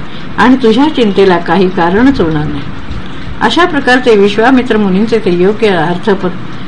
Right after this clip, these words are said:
प्रतिपादन करणारे आणि मनाला समाधान देणारे भाषण ऐकून रघुवंशाला ललांभूत असणाऱ्या रामाने खेदाचा त्याग केला. आकाशात मेघगर्जना करू लागले असता जसा मोराला आपली इष्टसिद्धी होणार म्हणून आनंद होतो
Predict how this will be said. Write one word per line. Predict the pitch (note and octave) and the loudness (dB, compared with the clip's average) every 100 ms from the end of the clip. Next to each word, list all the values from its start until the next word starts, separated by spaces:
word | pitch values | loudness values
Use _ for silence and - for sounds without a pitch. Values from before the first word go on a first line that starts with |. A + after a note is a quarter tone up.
| - - | -10 0
प्रतिपादन | G3+ A3+ B3+ C#4 D4+ D4+ | 0 2 2 4 4 2
करणारे | A#3 G3 F3+ F#3 F3+ - - | 2 2 2 2 0 -6 -4
आणि | F3 G3+ | 0 2
मनाला | F#3+ G3 A#3 C#4 C4 | 2 2 2 2 2
समाधान | A3 F3+ F#3+ C4+ C#4 | 0 0 2 4 2
देणारे | A3 F#3+ F#3 | 2 0 0
भाषण | F3 F#3 F3 G#3+ | 0 -2 0 0
ऐकून | F#3+ - D3+ D#3 - - - - | 0 -2 -4 -4 -8 -10 -10 -4
रघुवंशाला | G3+ G#3 B3 D#4 A#3 G#3+ F#3+ F3+ | 2 4 4 4 2 2 2 2
ललांभूत | E3 F3 G3+ C4 A3+ F#3+ - F#3+ | 2 2 4 4 2 0 -2 -4
असणाऱ्या | F3+ F#3 F3 D#3 - - - - F#3+ | -2 0 0 -2 -4 -10 -10 -4 2
रामाने | G3 G#3+ C4 F3+ D#3 - - | 4 4 2 0 -4 -8 -6
खेदाचा | - F#3 G#3+ A3 G#3+ | 2 4 4 2 0
त्याग | - E3+ - | 0 -2 -2
केला. | D#3 D3+ - - - - - - - F#3+ | -4 -4 -8 -10 -10 -10 -10 -8 -2 0
आकाशात | F#3+ G3+ G#3 G3 | 2 0 2 0
मेघगर्जना | G3 G#3 A3+ A3 G#3 G3+ G#3 G#3+ | 2 2 2 2 2 2 2 0
करू | G#3 G3 | 0 2
लागले | G#3 G#3 G#3 | 2 2 0
असता | A3 - G#3+ - - - - | 0 -2 -4 -6 -10 -10 -2
जसा | A#3 C#4+ D4+ | 0 4 4
मोराला | B3+ G#3 B3 D4 | 4 4 4 2
आपली | C4 A3+ G3+ F#3+ - - - | 0 2 2 0 -6 -6 -2
इष्टसिद्धी | - D#4+ D#4 C#4 A#3 A#3+ | 0 0 0 0 2 2
होणार | G3+ F#3+ A#3 | 4 2 2
म्हणून | C4 A3+ A3 | 2 0 0
आनंद | F#3 F#3 F#3+ | 0 2 2
होतो | A3 - E3 | 2 0 -2